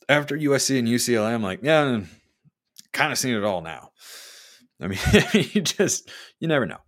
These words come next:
But he was talking about where the conference is and basically said, "Look, everybody else is more worried than we are." He did admit, and I think validly, because this is where I'm at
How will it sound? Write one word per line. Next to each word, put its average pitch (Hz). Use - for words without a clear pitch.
But 123
he 151
was 180
talking 87
about 98
where 110
the 143
conference 110
is 73
and 101
basically 104
said, 98
"Look, 110
everybody 139
else -
is 107
more 113
worried 98
than 82
we 107
are." -
He 139
did 127
admit, 131
and 113
I 107
think 156
validly, 107
because 110
this 139
is 123
where 117
I'm 139
at 85